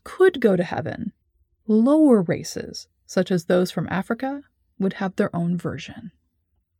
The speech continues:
Along with all this, spiritualism was attempting to incorporate a new narrative about Native Americans. In seeking to heal the nation after war and find a new equilibrium with freed slaves,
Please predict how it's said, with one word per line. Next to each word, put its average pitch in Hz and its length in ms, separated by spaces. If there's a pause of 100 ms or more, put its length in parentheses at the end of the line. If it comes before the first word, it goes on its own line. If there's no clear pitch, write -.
(760)
Along 185 480
with 247 140
all 247 200
this, 165 420 (440)
spiritualism 269 760
was 277 140
attempting 233 540
to 240 120
incorporate 202 640
a 214 140
new 254 360
narrative 175 600
about 220 300
Native 160 320
Americans. 208 960 (840)
In 226 140
seeking 285 460
to 294 100
heal 233 320
the 262 100
nation 247 360
after 208 280
war 185 340
and 160 220
find 185 300
a 175 60
new 190 260
equilibrium 196 880
with 160 140
freed 196 300
slaves, 180 560